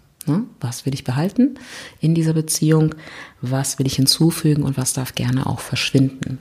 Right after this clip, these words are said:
Das ist, sind alles ganz wunderbare Werkzeuge. Genau. So.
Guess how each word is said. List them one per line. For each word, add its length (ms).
Das 240
ist, 340
sind 320
alles 280
ganz 280
wunderbare 600
Werkzeuge. 840
Genau. 240
So. 260